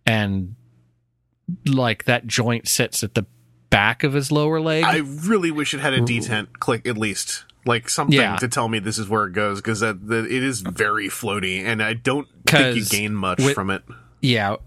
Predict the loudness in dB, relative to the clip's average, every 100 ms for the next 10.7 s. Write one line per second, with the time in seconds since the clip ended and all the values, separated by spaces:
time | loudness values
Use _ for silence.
0 | -20 -20 -4 4 4 4 0 0 2 2
1 | 2 0 0 0 -2 -6 -10 -20 -2 2
2 | 2 2 2 2 0 0 2 2 2 0
3 | -2 0 2 2 0 -2 -2 0 0 -2
4 | -4 0 0 0 0 2 2 0 0 0
5 | -2 -2 0 0 0 -2 0 0 0 0
6 | 0 0 0 0 0 0 0 0 0 0
7 | -2 0 2 0 -2 -8 -12 -10 -10 -10
8 | -4 2 4 4 2 2 0 2 2 2
9 | 0 0 0 -2 -2 -2 0 0 0 0
10 | 0 0 -2 0 -2 -4